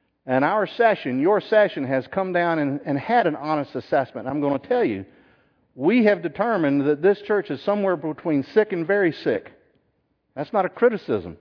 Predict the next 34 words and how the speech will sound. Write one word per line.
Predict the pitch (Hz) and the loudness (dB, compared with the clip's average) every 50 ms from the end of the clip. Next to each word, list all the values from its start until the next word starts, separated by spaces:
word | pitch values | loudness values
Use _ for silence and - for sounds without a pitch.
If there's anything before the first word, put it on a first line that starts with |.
| _ _ _ | _ _ _
That's | 160 170 170 - | -4 -4 -4 -4
an | 120 120 - | -6 -8 -6
honest | - 170 175 160 143 - - | -4 -4 -2 -2 -4 -6 -8
assessment. | 113 101 - - - - - - - - - _ _ _ _ _ _ _ _ _ _ _ _ _ _ _ _ _ _ _ _ _ _ _ | -16 -6 -4 -4 -4 -4 -6 -12 -18 -18 -18 _ _ _ _ _ _ _ _ _ _ _ _ _ _ _ _ _ _ _ _ _ _ _
And | - 120 | -8 -2
the | 127 | -2
reason | 160 208 202 165 151 | 0 0 0 -2 -2
I'm | 131 120 | -4 -4
telling | - - 254 294 269 180 | -2 -2 0 0 0 0
you | 120 107 | -2 0
that | 101 98 95 101 123 - - - _ - _ _ | 0 0 -2 -2 -6 -8 -14 -20 _ -20 _ _
is | - - | -12 -6
because | 131 180 156 165 147 143 | -6 -2 -2 -2 -2 -2
if | 135 - | -4 -2
you're | 175 185 208 196 | 0 0 0 0
sick, | - - - 247 214 - - | -2 2 2 2 2 2 -2
what | 202 | -2
do | 185 190 | -2 -2
you | 180 175 | -4 -4
do? | 226 247 180 98 90 - _ _ _ _ _ _ _ _ | -2 -4 -4 -4 -6 -12 _ _ _ _ _ _ _ _
You | 117 110 | -6 -4
go | 113 | -2
to | 104 | -2
the | 101 104 | 0 2
doctor, | 127 151 190 196 - 208 190 180 - - - _ _ _ | 2 2 0 0 -4 -6 -6 -6 -10 -18 -20 _ _ _
you | 117 | -4
take | - 123 113 - | -2 -2 -2 -2
your | 120 113 | -2 0
medicine, | 139 170 190 180 - 196 185 180 175 - - - _ _ _ | 2 2 2 0 0 -2 -4 -4 -4 -8 -14 -20 _ _ _
you | 95 104 | -12 -4
eat | - 170 190 190 | -4 -4 -2 0
right, | 170 165 165 160 156 156 135 - _ _ _ _ _ _ _ _ | 2 2 2 2 -2 -6 -8 -12 _ _ _ _ _ _ _ _
you | 117 147 | 0 0
exercise, | - - 175 143 - 160 147 143 143 143 139 | 0 0 -4 -4 -2 0 0 0 0 -2 -2